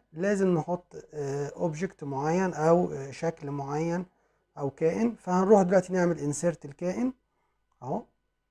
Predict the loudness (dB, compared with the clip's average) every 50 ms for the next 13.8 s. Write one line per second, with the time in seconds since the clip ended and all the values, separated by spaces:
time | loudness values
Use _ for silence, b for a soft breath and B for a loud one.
0 | _ _ _ -14 -14 -12 -10 -8 -6 -4 -4 -4 -4 -4 -4 -4 -4 -4 -6 -6
1 | -6 -6 -4 -4 -4 -4 0 2 2 2 2 0 -2 -8 -8 -6 -6 -4 -4 -4
2 | -6 -4 -2 -2 -2 -4 -4 _ _ _ _ _ _ -12 -8 -6 -6 -6 -8 _
3 | _ _ _ _ _ _ _ _ _ _ _ _ -4 2 4 6 6 6 4 2
4 | 0 0 0 2 4 4 4 4 4 2 0 2 4 6 6 8 8 6 4 2
5 | -2 -4 -8 -6 -4 -2 -2 0 -2 -2 -4 _ _ _ _ _ _ -20 -12 -4
6 | 2 4 4 4 4 4 0 -2 0 0 2 4 4 4 2 0 -4 -4 -2 -2
7 | -2 -4 _ _ _ _ _ _ _ -6 -6 -4 -4 -6 -8 -10 -10 -6 -2 2
8 | 2 4 4 2 2 -2 -4 -6 -14 -12 -8 -6 -6 -6 -8 _ -20 -20 -16 -16
9 | -12 -12 -12 -12 -12 _ _ _ _ _ _ _ _ _ _ _ _ _ _ _
10 | _ _ _ _ _ _ _ -14 -12 -10 -6 -2 0 0 0 0 -4 -4 -4 -2
11 | 0 0 2 2 0 0 -2 -6 -8 -4 -4 -4 -4 -4 -2 0 2 2 2 2
12 | 0 -2 -8 _ _ _ _ _ _ _ _ _ _ _ _ _ -12 -6 -2 2
13 | 4 4 4 4 2 -6 -10 -10 -6 -4 0 0 0 0 -2 -4